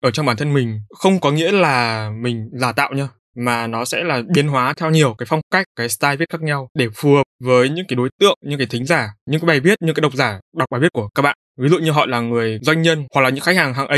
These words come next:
class thì các bạn sẽ phải làm thế nào để đặt mình vào trong cái hoàn cảnh của họ, những người giàu, những người có nhiều tiền, hoặc là những người bà mẹ bỉm sữa, thợ sửa xe máy chẳng hạn,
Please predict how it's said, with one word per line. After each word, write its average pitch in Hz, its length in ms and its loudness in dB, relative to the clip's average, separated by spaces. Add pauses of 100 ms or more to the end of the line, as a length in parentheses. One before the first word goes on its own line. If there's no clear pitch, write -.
(100)
class 151 260 0 (280)
thì 117 160 -2
các 143 80 -2
bạn 147 160 0
sẽ 143 140 -8
phải 120 280 -4
làm 127 180 -4
thế 135 60 -6
nào 139 100 -2
để 113 80 -6
đặt 123 160 -2
mình 139 300 0
vào 123 260 0
trong 170 260 0
cái 123 120 -4
hoàn 139 160 0
cảnh 110 260 -4
của 110 100 -6
họ, 123 120 -2 (120)
những 160 140 4
người 165 120 4
giàu, 117 340 2 (260)
những 143 120 -8
người 156 100 0
có 135 100 -2
nhiều 135 180 4
tiền, 113 220 0 (420)
hoặc 131 60 2
là 120 80 2
những 131 220 -4
người 156 140 2
bà 123 160 2
mẹ 120 100 -4
bỉm 110 200 -4
sữa, 170 340 2 (420)
thợ - 100 -2
sửa 117 120 -4
xe 143 120 0
máy 131 200 2
chẳng 123 140 -4
hạn, 120 140 -4